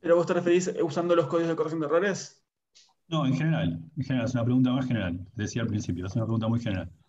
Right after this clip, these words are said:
Speaker 2: En el setup
Speaker 1: Eh.
Speaker 2: con el que empezaste, eh, de Ryuta Kayanagi, y tratar de entender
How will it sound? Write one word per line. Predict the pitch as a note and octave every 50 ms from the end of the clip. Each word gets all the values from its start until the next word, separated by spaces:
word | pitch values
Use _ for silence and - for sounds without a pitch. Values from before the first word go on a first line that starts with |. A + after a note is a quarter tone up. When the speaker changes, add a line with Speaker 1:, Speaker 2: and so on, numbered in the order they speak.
| _ _ -
Speaker 2:
En | A#2
el | B2
setup | A#2+ - A#2+ B2+ D3 D3+ D#3+ D#3+ -
Speaker 1:
Eh. | -
Speaker 2:
con | - B2+ A#2
el | A#2 A2+
que | A#2+
empezaste, | A#2 A#2+ C#3+ C3 - D3 E3 D#3+ - F3+ E3 D#3+ D#3+ - - _ _ _ _ _ _ _ _ _
eh, | A2+ A2+ A2 G#2+ G#2+ G#2 G2+ - - -
de | - B2+ A2 A2 A2 A2 G#2+ G#2+ G#2 G#2 G2+ G2 G2 G#2 G#2+ - - - - - - - _
Ryuta | B2+ C3 B2+ B2 A2
Kayanagi, | A#2 - - C3 C3 C#3+ D3+ D3+ C#3+ D3 C#3 C#3 C3 - - - _ _ _ -
y | D3+ A#2 A2 G#2+ G#2+ G#2+ G2+ G#2+ - - - - -
tratar | C#3+ C#3 B2 C3+ C3+
de | C3+
entender | B2+ B2 B2 A#2+ A#2+ B2+ C3+ C#3+ D3 D#3+ D#3+ D#3+